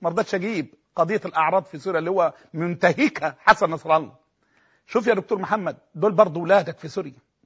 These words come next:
ودول أهلك وإخوانك، ومحمد الزغبي بيهديها لك يا دكتور. آخر مقطع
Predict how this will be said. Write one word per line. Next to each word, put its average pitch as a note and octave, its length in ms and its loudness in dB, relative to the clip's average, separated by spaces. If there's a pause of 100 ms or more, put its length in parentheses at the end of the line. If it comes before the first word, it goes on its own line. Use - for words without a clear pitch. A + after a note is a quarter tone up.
(260)
ودول F#3 300 2
أهلك D#3+ 340 4 (260)
وإخوانك، E3+ 840 2 (580)
ومحمد D#3+ 380 -2
الزغبي D#3+ 340 -6
بيهديها D3 400 0
لك D#3 180 -2
يا C3+ 40 -8
دكتور. A#2+ 440 -16 (920)
آخر F#3+ 320 6
مقطع D#3 560 -4